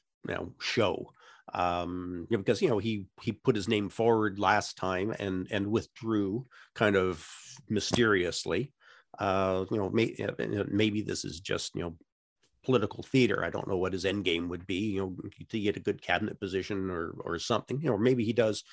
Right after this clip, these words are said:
think he has a shot. I don't, I don't think he has a shot at, at, uh, at, at becoming, uh, you know, the, the leader of a, of a Conservative government in Canada. Uh, you know, maybe he's got what it takes to harness sort of the nastier elements of the Conservative Party and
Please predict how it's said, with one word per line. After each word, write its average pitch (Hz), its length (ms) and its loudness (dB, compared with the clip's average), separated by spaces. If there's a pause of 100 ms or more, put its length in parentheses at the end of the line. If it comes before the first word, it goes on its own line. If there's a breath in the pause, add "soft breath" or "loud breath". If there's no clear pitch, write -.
(220 soft breath)
think 123 180 4
he 120 100 0
has 107 160 0
a 98 80 -2
shot. 123 320 4
I 101 80 4
don't, 104 160 -4 (180)
I 98 60 -6
don't - 240 -8
think 110 140 -2
he - 160 -6
has - 100 -10
a - 60 -10
shot - 300 -4 (520 soft breath)
at, - 300 -4
at, - 20 2
uh, 82 380 2
at, - 200 -2
at - 140 -4
becoming, 95 540 2
uh, 92 220 0 (100)
you 101 100 -2
know, 92 260 -6
the, 87 280 -6
the 101 100 0
leader 110 340 2
of 90 140 0
a, 101 100 -2 (160)
of 90 140 -4
a 85 180 -2 (240)
Conservative 104 520 0
government 117 420 2
in - 80 -6
Canada. - 480 -6 (460 loud breath)
Uh, 90 220 2
you 151 100 4
know, 110 100 4
maybe 127 280 6
he's 117 140 4
got 120 180 2
what 110 80 -2
it - 100 -6
takes - 280 0
to 104 400 2
harness 104 360 2
sort 104 280 0
of 90 80 -2
the 92 60 -4
nastier 104 580 -2
elements 98 380 -2
of - 60 -10
the - 60 -4
Conservative 95 540 -4
Party 101 420 2
and 98 160 -6